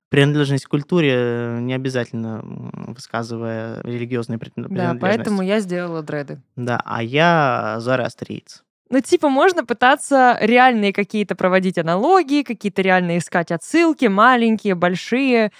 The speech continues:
Speaker 2: но я не знаю, насколько это нужно, да, но я могу сразу сказать, там, вот мы, когда читаем «Зов Ктулху», и этот корабль, который пытается сопротивляться и противостоять Ктулху, там прям реально прямая отсылка на Одиссея.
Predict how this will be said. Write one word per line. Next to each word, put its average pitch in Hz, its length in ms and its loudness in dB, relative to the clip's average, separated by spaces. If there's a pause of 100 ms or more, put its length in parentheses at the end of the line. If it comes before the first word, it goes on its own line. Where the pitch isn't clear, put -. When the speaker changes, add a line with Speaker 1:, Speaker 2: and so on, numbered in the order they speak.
(200)
Speaker 2:
но 247 480 4
я 233 240 2
не 262 120 2
знаю, 262 280 4
насколько 247 460 0
это 247 180 2
нужно, 262 460 2
да, 202 160 4
но 285 80 0
я 247 120 4
могу 226 220 2
сразу 202 300 2
сказать, 170 320 -4
там, 160 160 -6
вот 170 180 0
мы, 196 240 0
когда 185 260 0
читаем 170 360 -2
«Зов 160 280 -4
Ктулху», 302 640 2 (300)
и 254 100 4
этот 208 240 2
корабль, 208 560 4
который 165 380 0
пытается 165 420 0
сопротивляться 175 880 0
и 170 40 -2
противостоять 180 760 0
Ктулху, 320 460 0
там 220 260 4
прям 180 240 2
реально 202 340 2
прямая 180 380 2
отсылка 233 340 -4
на 180 180 -2
Одиссея. 175 540 -4